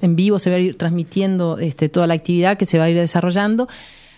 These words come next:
Pero a su vez también, este, cada, cada seccional, eh, eh, en cada ciudad departamental, este, realiza a lo largo del año sus propias actividades, algunas también siendo acompañadas y apoyadas desde Montevideo, desde las secretarías, este, correspondientes de prensa, del interior.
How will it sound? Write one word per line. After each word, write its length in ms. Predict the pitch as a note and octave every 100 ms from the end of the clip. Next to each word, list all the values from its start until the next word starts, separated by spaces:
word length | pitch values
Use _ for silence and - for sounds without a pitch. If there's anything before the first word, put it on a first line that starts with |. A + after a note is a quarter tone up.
| _
Pero 160 | A3
a 40 | A3+
su 120 | A#3+
vez 120 | C4
también, 380 | C4 C4+ C4+ C#4
este, 640 | A3 - F3+ E3+ D#3+ E3 E3
cada, 720 | A3 A#3 A#3 G#3+ F3+ E3 D#3+
cada 200 | D#3+ A3+
seccional, 640 | A3+ A3+ - G3 A3 A#3+ G#3
eh, 280 | F3 D#3+ D#3
eh, 440 | D#3 D3+ D3+ D#3+
en 140 | D3+
cada 220 | D3 F3+ F3+
ciudad 280 | F3 F3 F3+
departamental, 760 | F3 E3+ E3+ E3+ E3 G#3 B3 - - _
este, 400 | F3+ - F#3 E3+ F3 - - A#3+ G3
realiza 580 | - G3+ G3+ A#3 C#4 C4
a 20 | G#3+
lo 80 |
largo 220 | G#3 A3 A3
del 120 | G#3+
año 160 | A3
sus 140 | A#3 G#3+
propias 280 | G#3+ G#3 A3
actividades, 680 | G#3 A3 A3 A3+ A#3 B3+ - - -
algunas 460 | G3 G#3+ B3+ C4+
también 300 | B3 A#3 A#3
siendo 280 | A3 G#3+ G#3
acompañadas 560 | G3 F#3 G3 G3 G#3 G#3+
y 20 |
apoyadas 380 | G#3 G#3+ G3+ F#3+
desde 200 | A3 A3
Montevideo, 600 | A#3 A3+ A3+ A3 G#3 A3 G3+
desde 200 | F3+ F3+
las 200 | D#3+ D#3
secretarías, 880 | E3 - E3 E3+ D#3+ F#3 G3 F3 E3
este, 360 | - D3 D3
correspondientes 800 | C#3+ D3 D3+ D3+ D#3 E3 F3+ F3 E3
de 80 |
prensa, 500 | E3+ E3+ F3+ F#3 E3
del 120 | D3+ D#3
interior. 500 | C#3 E3+ F#3+ G3+